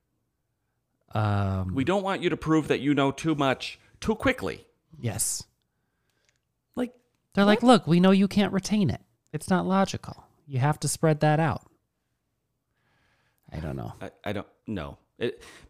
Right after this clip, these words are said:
Speaker 2: but I,
Speaker 1: <laughs>
Speaker 2: I get to pass it. I get to pass it, and they
Speaker 1: Yeah.
Speaker 2: count it.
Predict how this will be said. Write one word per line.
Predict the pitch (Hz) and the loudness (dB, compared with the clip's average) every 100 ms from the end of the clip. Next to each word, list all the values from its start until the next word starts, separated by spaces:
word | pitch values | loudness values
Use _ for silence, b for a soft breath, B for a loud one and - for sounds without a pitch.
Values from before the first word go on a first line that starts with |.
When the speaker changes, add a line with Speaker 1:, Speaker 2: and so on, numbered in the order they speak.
| - | 2
Speaker 2:
but | - - - _ _ _ - - | 2 2 -20 _ _ _ -4 6
I, | 240 277 | 6 6
Speaker 1:
<laughs> | |
Speaker 2:
I | 143 | 0
get | 185 | 0
to | 156 | 0
pass | - - 180 226 - | -2 -6 -4 -4 -4
it. | 82 - - - | -4 -4 -10 -8
I | 156 | -2
get | 220 | -2
to | - | -2
pass | - 175 190 117 | -4 -2 0 0
it, | 110 - | -2 0
and | 135 131 | 0 2
they | |
Speaker 1:
Yeah. | 135 131 | 2 2
Speaker 2:
count | 196 120 | 2 2
it. | 127 | -2